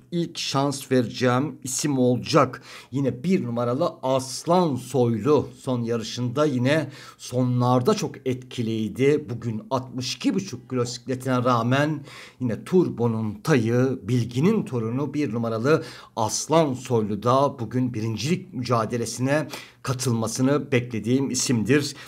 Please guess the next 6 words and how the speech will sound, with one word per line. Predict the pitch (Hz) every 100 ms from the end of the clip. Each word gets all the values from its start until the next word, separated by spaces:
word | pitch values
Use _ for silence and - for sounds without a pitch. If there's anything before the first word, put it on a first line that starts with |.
| - - -
Son | - 160
isim | 107 - 117
olarak | 113 113 110 -
da | 147 139 -
üç | 151 - -
numaralı | 117 107 107 135 151